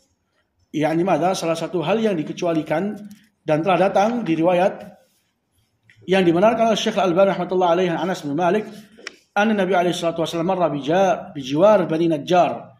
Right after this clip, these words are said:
yadribna duf wa hinna wa hunna yaqulna nahnu jiwarun min Bani Najjar. Ya habadha Muhammadun min Jar. Kami ini tetangga dari orang-orang Bani Najjar.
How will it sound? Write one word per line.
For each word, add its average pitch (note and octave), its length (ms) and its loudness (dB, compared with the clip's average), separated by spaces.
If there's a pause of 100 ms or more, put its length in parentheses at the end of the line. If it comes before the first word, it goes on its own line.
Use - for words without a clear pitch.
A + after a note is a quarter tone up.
(360)
yadribna D#3 560 -2
duf A3 160 2 (640)
wa C#3+ 160 0
hinna F#3+ 320 2
wa D3+ 160 0
hunna A3 240 2
yaqulna G#3 560 -4 (240)
nahnu F#3+ 720 0 (160)
jiwarun F3+ 760 2 (520)
min F#3+ 160 2
Bani E3+ 240 2
Najjar. D#3+ 720 0 (480)
Ya C3+ 160 -2
habadha G3+ 560 2
Muhammadun F#3 560 -2
min D#3+ 160 -2
Jar. C#3+ 480 -4 (400)
Kami F3 240 -2
ini A3+ 160 -6
tetangga G3 720 -2 (320)
dari E3 400 -2
orang-orang E3+ 480 0
Bani D3+ 160 -4
Najjar. B2+ 560 -8